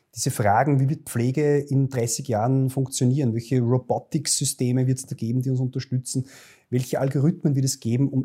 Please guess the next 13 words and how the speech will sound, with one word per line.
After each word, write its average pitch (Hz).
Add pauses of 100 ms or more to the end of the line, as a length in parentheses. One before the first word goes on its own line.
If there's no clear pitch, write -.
Ärzte 143
bei 113 (1120)
Entscheidungen 165
zu 131
unterstützen 139
oder 135
auch 120
diese 131
Entscheidungen 131
natürlich 131
selbst 120
zu 139
treffen? 127